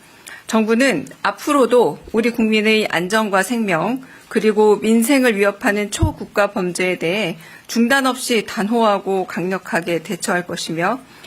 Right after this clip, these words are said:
만약 대한민국 국민에게 피해를 주면 그 이상을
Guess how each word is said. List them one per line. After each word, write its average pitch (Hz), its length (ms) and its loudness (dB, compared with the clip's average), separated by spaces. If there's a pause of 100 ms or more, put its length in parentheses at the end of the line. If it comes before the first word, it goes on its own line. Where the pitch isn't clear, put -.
(100)
만약 202 500 0
대한민국 233 680 0
국민에게 196 540 -2
피해를 233 680 0
주면 180 560 -2 (340)
그 - 220 0
이상을 254 580 2